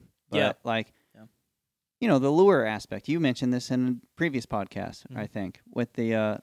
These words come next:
Speaker 1: the lure and, well, both the devil and the Lord
Speaker 2: Yeah.
Speaker 1: uses lures.
Speaker 2: Lures, yeah.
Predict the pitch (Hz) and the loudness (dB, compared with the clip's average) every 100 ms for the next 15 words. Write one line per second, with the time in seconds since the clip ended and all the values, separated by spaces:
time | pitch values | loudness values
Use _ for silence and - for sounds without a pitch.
0 | _ 120 127 143 131 127 117 107 _ _ | _ -4 -2 0 2 2 0 -4 _ _
1 | _ - 175 202 208 - 139 117 120 113 | _ -6 -2 2 2 0 -4 0 0 0
2 | 107 104 _ - 131 151 127 - - - | -4 -8 _ -6 -2 0 0 -4 -6 -2
3 | 117 110 107 98 - _ - 117 107 165 | 0 2 0 -2 -10 _ -10 -8 -2 0
4 | 160 127 117 104 - - _ _ - 127 | 0 -2 -4 -4 -8 -14 _ _ 0 6
5 | 143 92 - - 123 113 101 - - 113 | 6 6 -2 -10 -12 -10 -14 -14 -16 -10
6 | 120 | -10